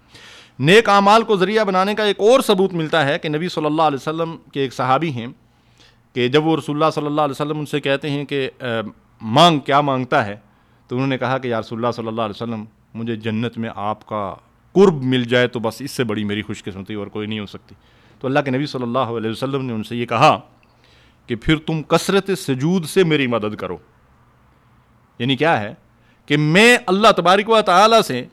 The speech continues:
یہ دعا کروں گا کہ جنت میں تو میرے ساتھ ہو، میرا قرب تجھے ملے،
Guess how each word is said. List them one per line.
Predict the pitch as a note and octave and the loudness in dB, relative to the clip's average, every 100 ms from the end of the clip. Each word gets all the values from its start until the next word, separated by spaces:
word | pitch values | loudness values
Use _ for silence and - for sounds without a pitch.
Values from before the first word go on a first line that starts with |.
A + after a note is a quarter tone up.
| _ - | _ -4
یہ | D#3+ | 2
دعا | F3+ F3 G#3 B3 | 6 10 10 8
کروں | A3 A3 F#3+ | 4 2 4
گا | D3 F#3+ - _ _ _ _ _ _ | 4 4 0 _ _ _ _ _ _
کہ | F3+ | 2
جنت | E3+ G3+ B3 B3 | 4 6 4 4
میں | A#3+ | 2
تو | B3+ | 4
میرے | A3 A3+ | 6 6
ساتھ | G#3+ F#3+ G#3 D3+ | 6 6 6 4
ہو، | A#2+ | 0
میرا | C3 F#3 | 6 6
قرب | F#3 A3+ F#3+ G3 | 6 2 2 2
تجھے | E3 | 2
ملے، | C#3+ C3 | 4 2